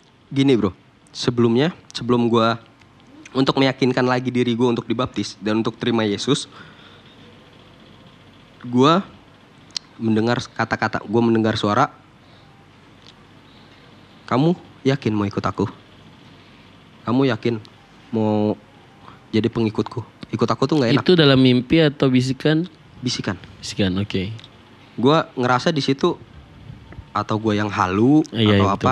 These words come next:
Speaker 2: betul. Nah.
Speaker 1: Di situ ada kata-kata itu, jadi, "Kamu yakin mau ikut aku? Ikut aku tuh nggak enak."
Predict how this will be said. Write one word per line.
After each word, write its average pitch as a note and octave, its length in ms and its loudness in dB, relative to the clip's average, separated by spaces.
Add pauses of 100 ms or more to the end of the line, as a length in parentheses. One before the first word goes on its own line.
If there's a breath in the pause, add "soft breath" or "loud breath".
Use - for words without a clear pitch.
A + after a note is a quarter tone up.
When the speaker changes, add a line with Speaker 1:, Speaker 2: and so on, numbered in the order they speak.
Speaker 2:
betul. F#2+ 200 0 (360)
Nah. G2+ 220 -4 (340)
Speaker 1:
Di B2 140 -4
situ D3 300 2 (400)
ada - 120 -2
kata-kata D#3 400 -2
itu, D3+ 140 0
jadi, C#3+ 180 2 (1800)
"Kamu F3+ 240 2
yakin G#2+ 240 0
mau G#2+ 80 2
ikut - 180 -2
aku? G#2+ 240 -4 (800)
Ikut - 160 -2
aku A#2+ 200 0
tuh F#3 120 0
nggak A#2+ 160 0
enak." B2+ 160 -4